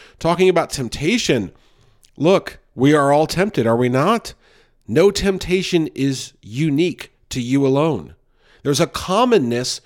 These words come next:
to temptation. We all bear it. And I, I would like to say in this verse, what we see here is God's love. Amen. God's love. He loves us so much that, number one, he wants us to know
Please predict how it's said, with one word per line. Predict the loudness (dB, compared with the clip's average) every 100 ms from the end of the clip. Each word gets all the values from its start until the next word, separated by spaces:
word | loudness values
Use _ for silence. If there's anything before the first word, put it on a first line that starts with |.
| _ _ _
to | -6 -4
temptation. | -2 -2 -2 -4 -4 -4 -8 -10 -18 _ _ _ -4
We | 0 0
all | -2 0 0 0 -6 _
bear | -4 0 0
it. | -2 -4
And | -2
I, | -2 0
I | 2
would | 2
like | 2
to | -2
say | -4 0 2
in | 2
this | 2 0 0
verse, | 0 4 4 0 -6 -14 -16 0
what | 0 2
we | -2
see | 0 -2 -2
here | -2 0 0 0 -6 _ _
is | -6 0
God's | 2 2 2
love. | 2 2 0 -6 -12 -6
Amen. | -4 -2 -4 -6 -12 _ _ -2
God's | 0 0 0
love. | 0 0 -2 -8 _ -20 -8
He | -2 2
loves | 2 2 2 2
us | 2
so | 2 2 2
much | 2 0 -2
that, | -4 -2
number | -2 2
one, | 2 2 2
he | 0
wants | 2 2 0
us | -4 -2
to |
know | 0 2 2